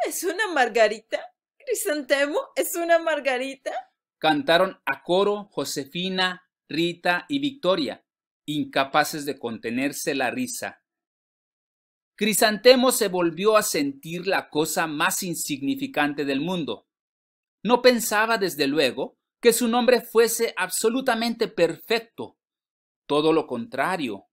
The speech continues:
Speaker 2: estaba convencida de que era absolutamente horrible.
Speaker 1: ¿Qué es lo que causa tanta risa?
Speaker 2: preguntó la señorita Estrella.
Speaker 1: Crisantemo.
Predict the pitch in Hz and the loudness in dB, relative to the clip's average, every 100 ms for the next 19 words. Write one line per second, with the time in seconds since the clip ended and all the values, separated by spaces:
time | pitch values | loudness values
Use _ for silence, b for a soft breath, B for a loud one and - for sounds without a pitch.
0 | _ - 123 - 156 185 180 143 131 120 | _ -12 -8 2 4 4 2 -2 -2 -2
1 | - 151 151 175 - _ _ 131 147 165 | -4 -4 -2 -4 -6 _ _ -6 -2 0
2 | 170 185 202 - 165 - - 196 226 208 | 2 2 0 0 -2 -2 -2 -2 -2 -2
3 | 196 196 185 160 175 143 120 101 _ _ | -2 0 0 2 0 -2 -4 -8 _ _
4 | _ _ _ _ _ _ _ _ _ _ | _ _ _ _ _ _ _ _ _ _
5 | _ _ _ _ _ _ - 330 392 - | _ _ _ _ _ _ -4 -2 -2 -2
6 | 440 370 - 240 247 226 254 302 - 311 | -2 -2 -4 -6 -2 0 -2 -6 -8 -6
7 | 277 269 226 233 247 254 254 269 320 - | -8 -6 -6 -6 -6 -6 -6 -8 -10 -10
8 | - 208 117 190 _ _ _ 147 139 139 | -10 -10 -12 -16 _ _ _ -2 0 0
9 | 127 139 160 160 - 135 120 135 135 135 | -2 0 0 0 -2 -4 -4 -6 -4 -6
10 | 120 - 151 156 107 95 _ _ _ _ | -6 -4 2 2 0 -10 _ _ _ _
11 | _ _ _ _ _ _ - - 285 277 | _ _ _ _ _ _ -4 0 0 2
12 | 269 247 247 269 277 277 247 240 233 302 | 2 2 2 4 4 2 0 -2 -2 -8